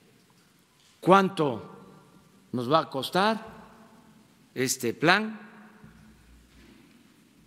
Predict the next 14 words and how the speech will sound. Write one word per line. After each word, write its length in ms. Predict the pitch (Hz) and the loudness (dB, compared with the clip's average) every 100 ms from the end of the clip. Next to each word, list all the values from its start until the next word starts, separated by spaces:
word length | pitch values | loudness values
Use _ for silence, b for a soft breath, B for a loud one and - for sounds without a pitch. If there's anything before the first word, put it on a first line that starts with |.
| - | -6
decirles 720 | 127 117 190 190 196 - - - - - - - _ _ - _ _ _ | -2 4 4 6 2 2 -6 -16 -20 -20 -20 -20 _ _ -20 _ _ _
que 460 | 165 180 185 185 143 | 0 2 2 -2 -2
tenemos 680 | 160 170 190 127 110 - - - - - - - | 0 4 2 2 -6 -8 -12 -20 -20 -20 -20 -4
presupuesto. 720 | 131 131 120 135 120 - - - - - - - - _ _ _ - _ - | -2 0 0 -2 -2 -4 -10 -16 -20 -20 -20 -20 -20 _ _ _ -20 _ -12
Lo 120 | 123 | -4
dije 240 | 151 175 156 | 0 2 2
ayer 280 | 151 175 160 | 4 2 2
en 80 | |
Gustavo 300 | 135 - 151 | -2 0 0
Amadero 340 | 147 135 170 170 | 2 2 2 2
y 20 | |
lo 100 | 143 | 2
repito 380 | 120 147 135 120 | 0 -4 0 0
ahora. 300 | 113 101 | 0 -4